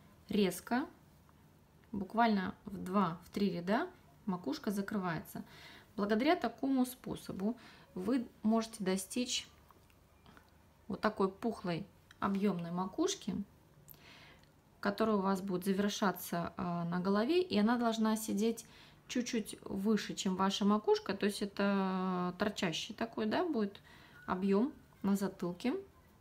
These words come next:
и вот так вот будет присбариваться, когда вы будете носить. А что касается закрытия петель, то для резинки один к одному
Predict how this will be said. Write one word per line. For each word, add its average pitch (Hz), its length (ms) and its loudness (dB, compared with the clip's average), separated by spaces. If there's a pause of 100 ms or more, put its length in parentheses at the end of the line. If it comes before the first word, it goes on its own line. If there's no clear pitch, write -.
(1000)
и 196 380 2 (320)
вот 185 140 -6
так - 200 -2
вот 220 80 0
будет 208 260 -2
присбариваться, 202 920 -2 (500)
когда 180 280 -4
вы 208 100 2
будете 185 340 -4
носить. 180 420 -6 (1500)
А 208 220 4
что 302 200 0
касается 269 580 0
закрытия 214 720 0 (560)
петель, 320 500 0 (880)
то 214 300 0
для 226 540 2
резинки 220 440 2
один 196 300 0
к 196 60 -4
одному 196 500 0